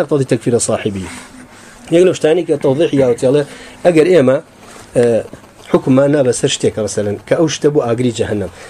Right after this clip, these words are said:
ئەمە ئەوە ناگەینێ کە خاوەنەکەی کافر بێ. بۆ نمونە، ئەڵێ، «وإنما يقتضي أنه يستحق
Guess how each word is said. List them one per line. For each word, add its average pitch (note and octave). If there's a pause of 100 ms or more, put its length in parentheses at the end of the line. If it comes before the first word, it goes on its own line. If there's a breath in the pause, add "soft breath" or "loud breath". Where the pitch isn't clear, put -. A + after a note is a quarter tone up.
ئەمە D#3
ئەوە F#3
ناگەینێ F3
کە C#3+
خاوەنەکەی B2
کافر G2+
بێ. B2+
بۆ A3
نمونە، G3+ (380 loud breath)
ئەڵێ، F3+
«وإنما G3+
يقتضي F#3
أنه E3+
يستحق E3